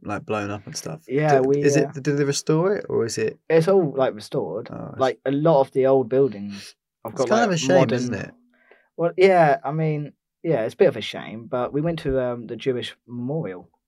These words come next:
Speaker 1: Oh, right.
Speaker 2: We, and this is, I'll be honest, one thing I did take away is, um, I do respect the Germans and how they admit to what happened in World War Two.
Speaker 1: Yeah.
Speaker 2: Like, they built memorials. They haven't done any, like, shrines to Hitler.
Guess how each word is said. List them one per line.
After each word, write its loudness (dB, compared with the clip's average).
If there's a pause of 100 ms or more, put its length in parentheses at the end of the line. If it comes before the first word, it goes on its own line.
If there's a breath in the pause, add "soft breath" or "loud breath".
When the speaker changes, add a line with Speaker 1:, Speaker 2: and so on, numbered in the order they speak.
(640)
Speaker 1:
Oh, 2
right. 6 (500)
Speaker 2:
We, -8 (240)
and -2
this 0
is, -4
I'll 4
be 4
honest, -2
one -4
thing -8
I -6
did -8
take -12
away -10
is, -16
um, -14 (460)
I -6
do -2
respect -6
the -12
Germans -10
and -12
how -10 (340)
they -8 (640)
admit -6 (200)
to -10
what -8 (120)
happened -8
in -8
World -8
War -12
Two. -6 (160)
Speaker 1:
Yeah. -6 (120)
Speaker 2:
Like, -6
they -6
built -2
memorials. -8
They -4
haven't -4
done -6
any, -10
like, -10
shrines -6
to -12
Hitler. -8